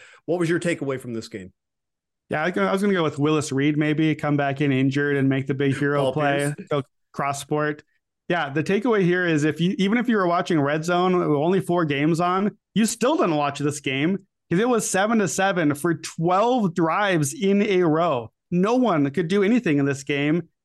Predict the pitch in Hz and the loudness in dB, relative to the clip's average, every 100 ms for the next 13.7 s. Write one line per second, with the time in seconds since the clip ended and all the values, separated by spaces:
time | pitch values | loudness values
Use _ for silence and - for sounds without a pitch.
0 | - 156 175 208 202 196 - 160 240 220 | -6 -2 -2 -2 -2 -2 -2 -2 0 -2
1 | 170 151 151 170 160 151 143 143 190 175 | 0 0 0 0 0 0 0 0 0 0
2 | 165 165 165 - 208 220 151 160 139 131 | 0 0 -2 -2 0 0 -2 -2 0 0
3 | 123 147 160 151 151 175 208 180 160 165 | 0 -2 -2 -2 -2 0 0 0 0 -2
4 | 160 160 156 196 - 156 139 135 165 - | 0 -2 -2 -2 -4 -4 0 0 0 -4
5 | - _ _ _ - 160 156 190 311 202 | -16 _ _ _ -4 -2 -2 0 2 2
6 | 156 147 170 175 165 165 151 156 135 220 | 0 0 0 -2 -2 -2 -2 -4 0 0
7 | 262 226 170 143 147 165 185 _ _ - | 0 0 -2 0 0 0 -4 _ _ -4
8 | 170 160 160 214 226 202 208 208 202 185 | -2 0 0 2 2 2 0 0 0 0
9 | - - 185 190 208 185 - 170 214 160 | -4 -4 -2 0 0 -2 -4 -2 0 0
10 | 156 156 143 165 - 139 127 139 170 165 | 0 2 0 0 -2 -2 0 0 -2 -6
11 | _ _ _ 151 151 214 254 330 156 175 | _ _ _ -2 0 2 0 -2 -2 -2
12 | 170 180 185 190 233 311 131 - _ _ | 0 0 0 -2 0 0 -2 -6 _ _
13 | _ - 165 165 170 165 | _ -6 -2 0 0 -2